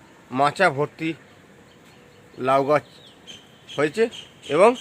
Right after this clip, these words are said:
প্রচুর পরিমাণে লাউয়ের স্টিপুল এসছে। প্রচুর পরিমাণে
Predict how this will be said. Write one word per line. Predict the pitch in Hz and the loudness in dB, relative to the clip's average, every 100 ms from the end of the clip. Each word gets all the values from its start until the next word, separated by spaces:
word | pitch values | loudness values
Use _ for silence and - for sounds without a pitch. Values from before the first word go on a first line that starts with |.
| - - - - | -8 -20 -14 -6
প্রচুর | 170 - 269 185 | -4 -2 -4 -2
পরিমাণে | 135 120 120 180 - - - - - - - - - - 135 | 0 0 0 -2 -6 -12 -14 -16 -16 -18 -18 -20 -20 -10 0
লাউয়ের | 123 127 165 - - - - - - - - - - - - | 2 2 0 -2 -14 -20 -20 -20 -20 -20 -20 -20 -20 -20 -14
স্টিপুল | - 135 104 87 | -6 -6 -6 -8
এসছে। | 80 - - - - - - - - - - - - - - - - - - - | -10 -14 -16 -20 -20 -20 -20 -20 -20 -20 -20 -20 -20 -20 -20 -20 -20 -20 -20 -10
প্রচুর | 185 208 262 233 | 0 0 0 0
পরিমাণে | 196 165 151 143 | 2 2 4 2